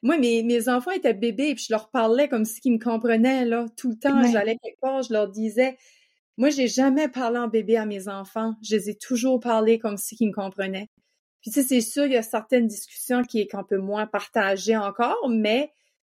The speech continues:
Speaker 1: moi, je pense que ça, juste de dire à ton enfant, « Garde, pendant cinq ans, je t'ai dit qu'il fallait faire ça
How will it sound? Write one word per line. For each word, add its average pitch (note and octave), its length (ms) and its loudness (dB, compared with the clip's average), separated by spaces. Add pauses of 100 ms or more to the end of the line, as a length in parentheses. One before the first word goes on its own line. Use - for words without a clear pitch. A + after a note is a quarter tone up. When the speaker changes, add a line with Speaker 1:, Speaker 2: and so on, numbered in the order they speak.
Speaker 1:
moi, A#3+ 160 4
je - 200 -8
pense C4 400 0
que B3+ 160 2
ça, C#4 640 0
juste A3+ 360 -6
de G#3 140 4
dire G#3+ 340 -6
à A#3 100 -2
ton F#3+ 280 -8
enfant, « G3 500 -10 (540)
Garde, A3 480 0
pendant G#3 380 -2
cinq B3+ 480 2
ans, B3 220 0
je - 100 -10
t'ai G#3 160 -4
dit F#3+ 300 -8
qu'il A3 120 0
fallait G3 300 0
faire F#3+ 240 -6
ça A3+ 300 0